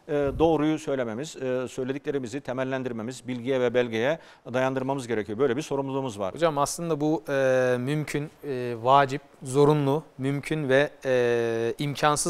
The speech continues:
Speaker 2: ayrımı kelami problemlerde en çok, e, başvurduğumuz, e, bir mesele. Bir
Speaker 1: Evet.
Speaker 2: şeyin zorunlu olması, e, bir şeyin mümkün olması, bir de imkansız olması.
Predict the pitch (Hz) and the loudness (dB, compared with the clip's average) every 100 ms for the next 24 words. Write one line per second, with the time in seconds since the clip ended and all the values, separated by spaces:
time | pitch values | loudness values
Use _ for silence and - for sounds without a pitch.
0 | 156 143 139 131 135 151 - 131 143 151 | 6 8 6 2 -2 -6 -4 2 4 2
1 | 165 - 147 139 147 143 147 147 139 165 | -2 -2 0 0 0 0 0 0 2 2
2 | - 220 247 190 185 175 - 147 139 131 | 0 -2 -2 0 0 -2 0 2 2 6
3 | 156 - 151 147 147 160 147 - - - | 4 4 -2 0 0 0 -2 -6 -20 -10
4 | - 135 123 151 143 135 - 123 170 190 | -2 -2 0 0 0 -2 -2 0 0 -2
5 | - 139 139 135 143 127 135 139 156 156 | -2 2 4 2 0 0 0 4 4 4
6 | 135 123 160 185 - - - - _ 131 | 2 -2 -4 -6 -10 -20 -20 -20 _ -2
7 | 123 117 127 139 160 151 147 143 165 160 | 0 0 -2 0 0 0 -2 -2 0 0
8 | 147 - 160 151 170 139 151 143 165 151 | 0 -2 0 2 2 4 2 2 2 2
9 | 123 113 214 | 2 0 0